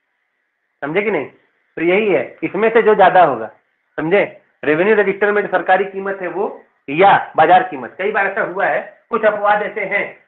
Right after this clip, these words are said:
जहाँ सरकारी कीमत ज्यादा और बाजार कीमत कम है। ऐसा होता नहीं है, मतलब लाख में एक समझ लीजिए। मान लीजिए कि कैसे कीमत हो सकता है, मैं बताऊँ आपको।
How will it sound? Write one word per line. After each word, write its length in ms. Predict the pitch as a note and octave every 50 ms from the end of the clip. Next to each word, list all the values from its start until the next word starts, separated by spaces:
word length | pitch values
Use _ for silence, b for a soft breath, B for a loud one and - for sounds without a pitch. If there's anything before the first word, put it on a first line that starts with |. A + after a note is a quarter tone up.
| -
जहाँ 120 | E3 D#3+ E3
सरकारी 320 | E3+ D#3+ E3+ F3 F3+ F#3+
कीमत 300 | F#3 F#3+ G3 F#3 F3+ E3+
ज्यादा 220 | F3 F3 E3+ G3
और 100 | G#3 G3+
बाजार 260 | E3 E3 D#3 D#3+ E3 E3
कीमत 320 | D#3+ D#3+ D3+ D3+ D3 - -
कम 140 | C3+ A#2 A#2
है। 60 | B2
ऐसा 120 | - E3+
होता 320 | - - C3 - - G3 G3+
नहीं 260 | G3+ G3+ G#3 G3+ D#3
है, 160 | B2 - - _ _ _ _ _ _ _ _ -
मतलब 360 | D#3 F3+ G3 G3 G3+ G3 - _ _ _ _ _ _ _ E3
लाख 240 | F3 G3 A3+ A3+
में 120 | A3+ A3 A3
एक 100 | A3 -
समझ 200 | G3 F#3+ F#3+ F#3
लीजिए। 280 | E3+ F3 E3+ - - - _ _ _ _ _ _ _ _ _ _ _ _ _ _ _ _ _ _ _ _ _ _ _ -
मान 160 | F3 F#3 G3
लीजिए 200 | G3 G3 F3+ F#3+
कि 200 | F3 - G3 F#3 E3 - - _ _ _ _ _
कैसे 200 | - F#3 F#3 A#3
कीमत 320 | A3 G3 G#3 G3+ G3 F#3 -
हो 60 | E3
सकता 220 | D3+ C#3 - -
है, 60 | D#3 E3
मैं 80 | F3
बताऊँ 180 | - A#3 A3 F3+
आपको। 400 | D3 - - E3 B2+ A2+ -